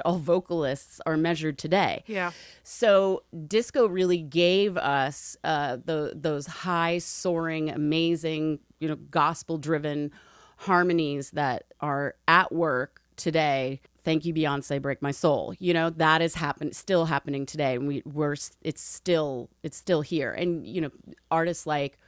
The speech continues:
Speaker 1: Shapeshifters still make
Speaker 2: Sure,
Speaker 1: disco.
Speaker 2: absolutely.
Speaker 1: And Defected st-,
Speaker 2: Well,
Speaker 1: is a
Speaker 2: yeah.
Speaker 1: label that c-, one, I mean, Glitterbox, one hundred percent disco.
Speaker 2: Yeah.
Speaker 1: And, um, my God, Dames Brown from
Speaker 2: Oh,
Speaker 1: Detroit.
Speaker 2: Dames
Speaker 1: They're
Speaker 2: Brown, who
Speaker 1: like,
Speaker 2: Sophie's
Speaker 1: I
Speaker 2: worked with. They're great.
Speaker 1: I
Speaker 2: Yeah.
Speaker 1: know,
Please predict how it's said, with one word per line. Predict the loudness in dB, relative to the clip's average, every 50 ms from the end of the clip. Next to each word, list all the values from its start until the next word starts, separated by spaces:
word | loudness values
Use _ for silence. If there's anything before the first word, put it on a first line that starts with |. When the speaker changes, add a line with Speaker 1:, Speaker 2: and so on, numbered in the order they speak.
| _ _ _ _ _ _ _
Speaker 1:
Shapeshifters | -8 -2 0 0 0 0 -2 -6 -6 -6 -6 -6 -6 -6 -6 -10 -12 -14 -14
still | -10 -4 -4 -2 -2 -2 -2 -4 -6
make | -6 -6 -6 -6 -6
Speaker 2:
Sure, | -6 -6 -6 -6 -6
Speaker 1:
disco. | -8 -10 -10 -8 -8
Speaker 2:
absolutely. | -6 -6 -6 -8 -8 -8 -6 -2 0 0
Speaker 1:
And | 0 0 0 -2 -4 -6 -8 -12 -8 -4
Defected | -2 2 4 4 4 4 2 -4 -4 -4 -6
st-, | -8 -10 -12 -12 -8 -6 -4 -2 2
Speaker 2:
Well, | 4 4 4
Speaker 1:
is | 4
a | 4
Speaker 2:
yeah. | 2 2 4 4 6
Speaker 1:
label | 6 6 6 6 2 0
that | 2 0 0 0 _ _ -12
c-, | -12 -12 -10
one, | -8 -2 4 6 8 8 8 6
I | 4 2
mean, | 2 2 2 2 2
Glitterbox, | 2 4 4 4 6 6 4 2 2 0 0
one | -2 -2
hundred | -2 -2 0 0 0 2 0
percent | -2 -4 -2 -2 -4 -4 -4
disco. | -6 -8 -8 -6 -4 -2 0 0 0 -2 -6 -10 -14 -10
Speaker 2:
Yeah. | -4 -2 -2 -2 -2 -4 _
Speaker 1:
And, | 2 4 4 4 4 2 0 0 0
um, | 0 2 2 2 2 0 0 -2 -2 -4 -8 _ _ _ _ _ _ _ _ -4
my | -2 -2 -2
God, | 0 -2 -2 -2 -2
Dames | -4 -2 -2 -2 -2 -4
Brown | -2 -2 0 0 0 0 -2 -4 -6 -8
from | -2 0
Speaker 2:
Oh, | 0 2
Speaker 1:
Detroit. | 2 2 2 4
Speaker 2:
Dames | 4 2
Speaker 1:
They're | 2 2
Speaker 2:
Brown, | 2 2 4 4
who | 4 2
Speaker 1:
like, | 2 0 0
Speaker 2:
Sophie's | 2 2 2 2 2 0 0 0
Speaker 1:
I | 0
Speaker 2:
worked | 0 -2 -2 -2
with. | -4 -4 -4
They're | -4 -6 -6
great. | -4 -2 -2 0 0 0 4 6
Speaker 1:
I | 6 8
Speaker 2:
Yeah. | 8 8
Speaker 1:
know, | 8 8 8 8 6 4 0